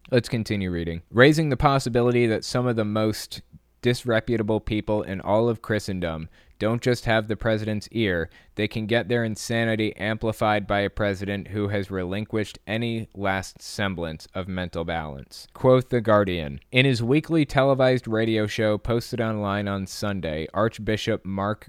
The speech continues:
Grenon read out the letter he wrote to Trump. He said it began, 'Dear Mister President, I am praying you read this letter and intervene.'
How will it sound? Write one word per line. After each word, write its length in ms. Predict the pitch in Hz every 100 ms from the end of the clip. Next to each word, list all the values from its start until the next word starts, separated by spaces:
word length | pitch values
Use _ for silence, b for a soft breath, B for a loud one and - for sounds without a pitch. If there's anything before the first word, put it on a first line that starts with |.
| 113
Grenon 560 | 101 101 101 85 85 82 b b b
read 260 | 98 117 113
out 220 | 110 113
the 100 | 107
letter 380 | 107 113 113 101
he 160 | 101
wrote 260 | 90 87 71
to 100 | 90
Trump. 420 | 78 92 76 -
He 120 | 98
said 300 | 110 - 123
it 120 | 120 101
began, 600 | 113 107 110 90 85 87 b b -
'Dear 200 | 120 139
Mister 280 | 139 135 131
President, 500 | - 131 110 95 76
I 120 | 95
am 120 | 104
praying 500 | - 127 127 127 127
you 100 | 117
read 260 | 107 113 110
this 220 | 110 -
letter 320 | 107 107 107
and 180 | 78 101
intervene.' 680 | 104 104 95 98 95 76